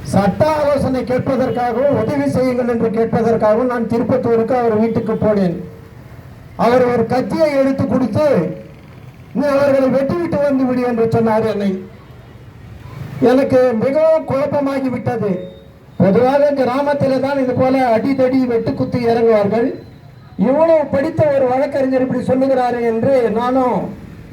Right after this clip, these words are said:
என்னுடன் வந்த கிராம முக்கியஸ்தர்கள் ரெண்டு பேரும் மிக மௌனமாக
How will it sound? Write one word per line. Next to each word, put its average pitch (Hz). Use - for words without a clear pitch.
என்னுடன் 277
வந்த 262
கிராம 254
முக்கியஸ்தர்கள் 247
ரெண்டு 233
பேரும் 233
மிக 254
மௌனமாக 247